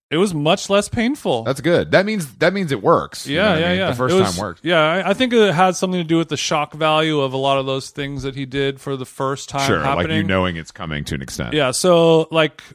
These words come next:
Speaker 1: the, the, the thing, well, first of all, he said that he had over seventy people from the show go and visit him, which is a lot of people.
Speaker 2: So do we get an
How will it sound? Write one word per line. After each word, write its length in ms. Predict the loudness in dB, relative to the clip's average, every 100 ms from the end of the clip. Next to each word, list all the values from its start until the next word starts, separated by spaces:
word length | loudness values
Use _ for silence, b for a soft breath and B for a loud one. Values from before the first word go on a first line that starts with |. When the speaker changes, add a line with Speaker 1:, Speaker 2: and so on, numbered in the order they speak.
| _ -4
Speaker 1:
the, 280 | 0 0 2
the, 400 | 0 2 0 -2
the 100 | -4
thing, 460 | -4 -4 -4 -8 -12 -6
well, 260 | -4 -4
first 340 | -4 0 0 2
of 100 | 4
all, 200 | 6 4
he 140 | 0
said 340 | -2 0 0
that 340 | 2 2 2 -4 _ _ _ _ _ _ _ _ _ _ _ _ _ _ _ _
he 180 | -2 2
had 240 | 4 4
over 260 | 2 0 0
seventy 640 | -4 0 0 0 -4 -6
people 840 | -8 -8 -10 -6 -4 -2 -2 -4 -8 _ _ _
from 560 | 0 2 0 -2 -10 -14 _ -20 -8
the 120 | -6
show 760 | -2 2 4 4 4 0 -4 -12 -10
go 300 | -2 0 2
and 140 | 0
visit 260 | -4 -4 -6
him, 300 | -10 -12 -16 _ _ _ _ _ _ _ -20 -20 _ _ -8
which 200 | -4 -4
is 100 | -4
a 60 |
lot 240 | -2 0 -2
of 80 |
people. 140 | -4 2
Speaker 2:
So 360 | 6 6 4 -2
do 120 | -2
we 120 | 0 2
get 180 | 2
an 300 | 2 0 -2